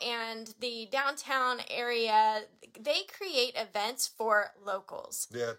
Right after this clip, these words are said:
Speaker 2: build community.
Speaker 1: Yes,
Speaker 2: Yeah.
Speaker 1: and so you are catering to the locals, and the locals here, the wonderful locals that are here, 'cause we have met a lot of them and love them, it gives them a place to plug in. And like Rory said, community.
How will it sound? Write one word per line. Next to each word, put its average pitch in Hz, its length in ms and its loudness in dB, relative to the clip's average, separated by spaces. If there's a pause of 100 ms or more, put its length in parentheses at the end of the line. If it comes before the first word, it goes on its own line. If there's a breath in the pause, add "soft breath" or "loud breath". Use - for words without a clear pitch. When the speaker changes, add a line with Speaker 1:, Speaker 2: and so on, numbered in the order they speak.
Speaker 2:
build 156 200 0
community. 156 520 -8 (100)
Speaker 1:
Yes, 302 520 2
Speaker 2:
Yeah. 190 120 2
Speaker 1:
and 277 100 -4
so 277 480 6
you 294 240 -8
are 233 400 6
catering 233 840 -4 (460)
to 311 220 0
the 349 120 -2
locals, 208 720 0 (420)
and 226 480 -2
the 240 160 -4
locals 285 800 0 (140)
here, 226 640 0 (200)
the 226 160 -2
wonderful 247 480 2
locals 185 360 -2
that 180 100 -4
are 175 80 -4
here, 175 300 -2
'cause 202 320 -8
we 208 100 -8
have 208 140 -8
met 196 160 -2
a 185 60 -2
lot 185 200 2
of 202 120 -6
them 240 180 0
and 247 100 -4
love 196 220 2
them, 247 260 2 (400 soft breath)
it 302 180 2
gives 415 260 2
them 277 280 6
a 254 60 0
place 247 400 2
to 247 100 -6
plug 240 260 -2
in. 196 120 -2
And 175 80 -6
like 220 180 -4
Rory 220 220 0
said, 190 340 -4
community. 208 640 -8